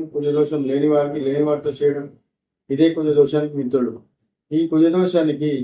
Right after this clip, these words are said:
చాలామంది ఏదో పూజలు చేస్తాం, శాంతులు చేస్తాం, కానీ ఒకసారి జాతకంలో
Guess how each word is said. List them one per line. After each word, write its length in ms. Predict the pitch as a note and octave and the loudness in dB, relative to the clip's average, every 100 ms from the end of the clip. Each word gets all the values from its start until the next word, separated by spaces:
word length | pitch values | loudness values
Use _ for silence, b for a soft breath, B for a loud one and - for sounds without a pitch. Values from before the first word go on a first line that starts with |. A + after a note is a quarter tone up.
| C3+ | -2
చాలామంది 500 | D3 D#3 D#3 D3+ D3 C#3+ | -2 0 -2 -2 0 2
ఏదో 140 | D3+ | 2
పూజలు 400 | D3 D3 D3+ D3 D3 | 0 0 0 4 2
చేస్తాం, 280 | C#3+ D3 C#3 | 2 -2 -4
శాంతులు 400 | C#3+ C#3 C#3 C#3 | -4 -4 -6 -2
చేస్తాం, 300 | C#3+ C3 C#3 B2 | -2 -2 -8 -6
కానీ 260 | C#3 D#3 C#3 - - _ _ _ _ _ | -2 -2 -2 -6 -14 _ _ _ _ _
ఒకసారి 380 | D#3 - D#3 E3 | -6 4 4 4
జాతకంలో 580 | D3+ D3 C#3+ D#3+ D3+ D3+ | 2 0 0 -4 0 2